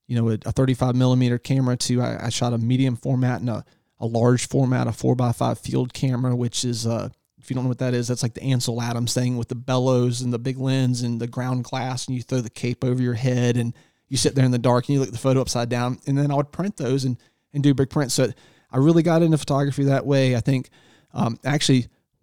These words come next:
one of the things that pushed me to move up here was there was this thing up at Cape Lookout when I was still living in Wilmington. It was called Cape Lookout Photo Studies Program. So every spring and fall,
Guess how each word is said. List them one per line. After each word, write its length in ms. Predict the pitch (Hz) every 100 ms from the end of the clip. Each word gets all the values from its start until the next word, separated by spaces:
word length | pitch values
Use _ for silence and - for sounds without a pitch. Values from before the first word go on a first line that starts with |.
| _ -
one 140 | 151
of 60 | 180
the 60 |
things 220 | 165 139 127
that 140 | -
pushed 220 | 160 -
me 120 | 139
to 60 | 127
move 260 | 127 131 135
up 160 | 202
here 240 | - 131 123
was 320 | 123 117 - - _ _ _ -
there 140 | 139
was 140 | 135 131
this 160 | 123
thing 240 | 147 135 127
up 160 | 117
at 120 | - -
Cape 220 | 135 -
Lookout 400 | 156 151 135 110
when 80 | 127
I 80 | 120
was 120 | 170
still 160 | - 135
living 240 | 127 127
in 120 | 120
Wilmington. 580 | 127 160 160 - 123 120 - _ _ -
It 40 |
was 100 | 123
called 200 | - 123
Cape 200 | - 147
Lookout 280 | 147 131 -
Photo 300 | - 143 131
Studies 340 | - 127 123
Program. 340 | - 127 123 120
So 140 | -
every 160 | 135 143
spring 320 | - 156 147
and 140 | 127 -
fall, 440 | 185 175 127